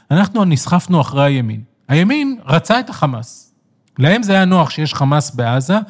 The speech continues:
רשות פלסטינית בגדה, אין עם מי לדבר, אין עם מי לעשות שלום, אפשר להמשיך את הכיבוש ולהעמיק אותו. אנחנו חשבנו שזו מציאות לא טובה,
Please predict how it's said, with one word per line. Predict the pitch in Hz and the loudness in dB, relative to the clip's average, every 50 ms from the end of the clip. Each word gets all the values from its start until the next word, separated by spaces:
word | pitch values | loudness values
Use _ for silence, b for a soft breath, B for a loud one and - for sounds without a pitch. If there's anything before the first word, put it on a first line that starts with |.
| B B B B B | B B B B B
רשות | 139 135 - 175 170 143 | -2 -2 0 0 -2 -2
פלסטינית | - 160 147 135 - - 151 151 147 135 | -2 -2 -2 0 0 -2 -2 -2 -2 -2
בגדה, | 135 127 127 123 135 202 233 233 226 B B B B | -4 -4 -2 0 0 0 0 -2 -4 B B B B
אין | 175 202 220 | -2 0 2
עם | 214 196 | 2 2
מי | 185 175 | 2 2
לדבר, | 151 139 135 127 160 196 214 196 143 - | 2 0 0 2 2 2 2 2 0 0
אין | 175 190 | 0 2
עם | 202 196 | 2 4
מי | 185 180 | 4 2
לעשות | 175 160 139 - 175 160 - | 2 2 2 0 -2 -2 -2
שלום, | - 147 175 208 208 | 0 0 2 2 2
אפשר | 170 - - 160 156 | 0 0 0 0 0
להמשיך | 151 143 127 - 160 139 | 0 0 0 -2 -6 -6
את | - - | -4 -2
הכיבוש | 143 135 123 120 120 - 143 131 165 185 - | -2 0 -2 -2 -4 -4 -4 -2 -2 -2 0
ולהעמיק | 147 143 143 135 131 131 139 127 - | 0 0 0 0 0 0 0 -2 -2
אותו. | 127 110 - 123 127 _ _ _ _ _ _ b b b b b b b b b b | -4 -8 -8 -12 -20 _ _ _ _ _ _ b b b b b b b b b b
אנחנו | 127 160 233 233 - 277 254 | 2 2 2 2 -2 -6 -8
חשבנו | - - - 196 208 247 220 | -4 -2 -2 0 0 -2 -4
שזו | - - 151 160 | -6 -4 -2 0
מציאות | 165 151 - - 185 208 - 180 | 0 0 2 2 0 0 2 2
לא | 208 247 | 0 0
טובה, | - 294 220 147 143 | 0 0 -2 -2 -2